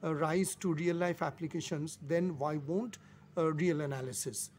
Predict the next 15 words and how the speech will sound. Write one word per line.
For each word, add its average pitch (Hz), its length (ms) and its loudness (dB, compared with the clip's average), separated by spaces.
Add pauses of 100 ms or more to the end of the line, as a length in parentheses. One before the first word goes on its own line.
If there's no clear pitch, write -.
(160)
Only 208 220 6
thing 226 240 -2
is 185 140 -2
that 185 280 2
real 185 260 2
analysis 185 440 2
deals 185 340 -2
with 214 120 -2
certain 190 420 0
abstractness, 165 800 -2 (340)
so - 160 2
we 175 160 4
cannot 185 360 2
really 180 220 0
show - 560 2